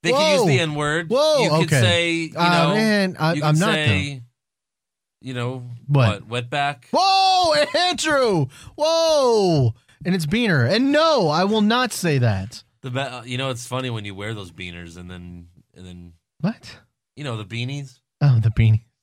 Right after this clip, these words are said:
Speaker 2: <laughs>
Speaker 1: Yeah.
Speaker 2: You know what I never understood? Why
Speaker 1: What's
Speaker 2: is
Speaker 1: that?
Speaker 2: beaner such a bad word? And, uh, because Mexicans eat beans,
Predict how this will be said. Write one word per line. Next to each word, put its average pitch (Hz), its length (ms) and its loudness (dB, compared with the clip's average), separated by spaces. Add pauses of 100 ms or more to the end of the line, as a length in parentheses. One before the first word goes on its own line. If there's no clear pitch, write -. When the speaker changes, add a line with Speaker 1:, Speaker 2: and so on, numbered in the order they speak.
Speaker 2:
<laughs> 311 140 -8
Speaker 1:
Yeah. 98 200 -10 (680)
Speaker 2:
You 247 100 0
know 339 120 0
what 294 160 2
I 233 120 2
never 185 300 2
understood? 123 580 2 (240)
Why 277 240 0
Speaker 1:
What's 370 120 -2
Speaker 2:
is - 60 -10
Speaker 1:
that? 202 100 -4
Speaker 2:
beaner 208 340 0
such 180 240 -4
a 156 40 0
bad 143 380 0
word? 120 540 -2 (640)
And, 202 180 0
uh, 208 140 0
because 202 560 -4
Mexicans 196 580 -2
eat 196 200 -2
beans, 180 500 0